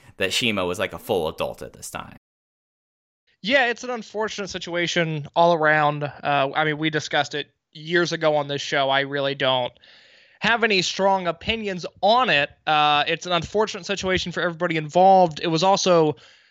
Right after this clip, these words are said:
Speaker 2: an unfortunate situation for Brian Kendrick, uh, on this timeline as July thirtieth. So we are now dealing with post Open the Historic Gate. On July thirtieth, Brian Kendrick is released from the W W E.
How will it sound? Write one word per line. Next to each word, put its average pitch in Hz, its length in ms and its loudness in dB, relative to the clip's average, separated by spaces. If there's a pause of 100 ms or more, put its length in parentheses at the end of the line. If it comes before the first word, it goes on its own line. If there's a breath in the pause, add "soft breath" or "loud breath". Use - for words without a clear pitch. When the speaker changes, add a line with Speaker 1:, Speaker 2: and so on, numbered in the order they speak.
(260 soft breath)
Speaker 2:
an 185 80 4
unfortunate 240 580 0
situation 220 480 -2
for 185 180 -4
Brian 196 540 0
Kendrick, 170 760 0
uh, 143 280 2
on 160 160 2
this 160 160 -4
timeline 165 380 0
as 147 120 0
July 175 400 2
thirtieth. 170 500 -2
So 156 140 -6
we 160 100 -2
are 170 80 4
now 185 160 4
dealing 175 380 0
with 151 200 -2 (200)
post 226 440 -4
Open 175 280 -4
the 151 120 -4
Historic 214 480 2
Gate. 185 280 2 (340 loud breath)
On 151 180 4
July 196 380 0
thirtieth, 196 420 -4
Brian 175 240 0
Kendrick 170 480 -6
is 151 180 0
released 160 640 0
from 151 220 -4
the 143 80 -6
W 143 200 -2
W 143 300 -2
E. 165 280 4